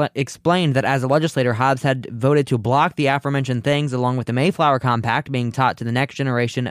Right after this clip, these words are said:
of students. Those who don't learn history are doomed to repeat it.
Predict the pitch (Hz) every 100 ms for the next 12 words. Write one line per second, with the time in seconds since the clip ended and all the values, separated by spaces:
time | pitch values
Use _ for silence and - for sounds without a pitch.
0 | - 113 110 - - 104 - - - _
1 | _ _ _ _ _ _ _ _ _ _
2 | _ 165 185 190 190 - _ _ _ _
3 | _ - 143 127 151 156 120 120 143 147
4 | 120 123 - 98 98 113 _ _ _ _
5 | _ _ _ _ _ _ _ - 135 135
6 | 127 131 123 123 120 - 117 110 104 98